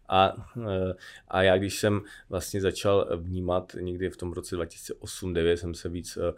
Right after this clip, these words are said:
otevřel společnosti, založil jsem ten nadační fond pro vědu a výzkum, dnes Neuron. A, eh, pak jsem víc sledoval politiku a viděl jsem tu šílenou korupci a hrozně mě to štvalo.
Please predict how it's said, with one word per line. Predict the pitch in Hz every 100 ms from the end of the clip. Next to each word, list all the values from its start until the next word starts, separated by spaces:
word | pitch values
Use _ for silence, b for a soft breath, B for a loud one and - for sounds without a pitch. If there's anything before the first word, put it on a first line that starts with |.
| B B -
otevřel | 85 92 85 82
společnosti, | - 95 92 101 90 95
založil | 87 87 85 90
jsem | 82 87 87
ten | 87 82
nadační | 80 80 82
fond | - 87
pro | 90 87
vědu | 85 82
a | 76
výzkum, | 87 - - 92
dnes | 82 -
Neuron. | 90 92 104 104 101 B B B _
A, | - 90 85 - 85
eh, | 87 85 - -
pak | 92 -
jsem | 113 104 98 92 90 87 85
víc | 95 92
sledoval | - 101 104 98
politiku | 98 95 95 104
a |
viděl | 92 87 98
jsem | - 98 95
tu | - - _
šílenou | - - 95 101
korupci | 104 98 110 117 -
a | 80
hrozně | 85 104 101 113
mě | 113
to | 113
štvalo. | - 104 98 76